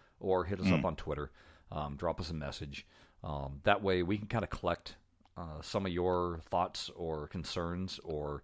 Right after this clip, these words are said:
Speaker 1: wants. I think that's the big one, wants that you want to
Speaker 2: Mm.
Speaker 1: see come into this, so that when we eventually get Mel on, and yeah, we'll have Mel on again, don't worry, um,
Speaker 2: Mm-hmm.
Speaker 1: we can bring those things up directly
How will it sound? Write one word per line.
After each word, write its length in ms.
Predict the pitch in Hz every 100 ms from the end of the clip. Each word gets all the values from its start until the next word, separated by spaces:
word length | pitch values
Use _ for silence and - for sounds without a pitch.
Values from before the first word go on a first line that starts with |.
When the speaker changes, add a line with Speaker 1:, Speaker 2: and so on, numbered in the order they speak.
| - - -
Speaker 1:
wants. 720 | 85 85 90 107 - - - - -
I 100 | 90
think 180 | 165 104
that's 160 | 98
the 80 | -
big 240 | 76 82 76
one, 160 | 69 69 73
wants 380 | 80 90 92 -
that 220 | - 85
you 340 | 87 80 78 76 _ _ -
want 360 | 85 85 95 90
to 60 | 82
Speaker 2:
Mm. 60 |
Speaker 1:
see 200 | 69 90
come 220 | - 87
into 240 | 82 82 85
this, 280 | 85 85 - - - - -
so 240 | - 127 110
that 220 | 104 95
when 220 | 104 131
we 140 | 123 113
eventually 400 | 98 87 - 80
get 180 | 82
Mel 220 | 80 78 76
on, 220 | 73 85
and 220 | 104 87
yeah, 180 | 87 90
we'll 180 | 87 90
have 180 | 107 104
Mel 180 | 95 82
on 120 | 78
again, 260 | 78 78 85
don't 160 | 85 92
worry, 280 | 76 78 - - - - -
um, 300 | 87 82 80
Speaker 2:
Mm-hmm. 460 | 95 104 120 135 90
Speaker 1:
we 140 | 104
can 180 | 101 90
bring 200 | 85 82
those 200 | 80 73
things 260 | 85 73 80
up 140 | 76
directly 480 | - 80 - 76